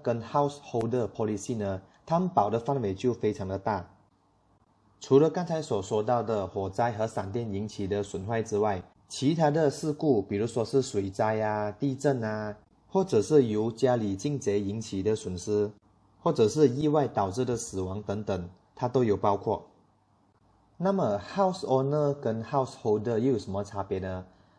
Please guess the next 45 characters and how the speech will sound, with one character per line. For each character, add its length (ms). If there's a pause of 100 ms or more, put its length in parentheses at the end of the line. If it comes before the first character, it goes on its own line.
(220)
House 220
owner 340
呢， 180
它 200
主 240
要 180
保 240
的 100
是 160
比 140
较 140
大 200
样 120
的 80
东 180
西， 340 (220)
就 100
比 140
如 140
说 280
lender 280
来 120
说 220
呢， 260 (220)
可 100
能 80
是 100
我 60
们 80
的 200
那 100
个 180
篱 240
笆 220
坏 240
了。 260 (640)
然 160
后 160
如 120
果 160
讲 220
是 80
house 300
owner 340
呢， 260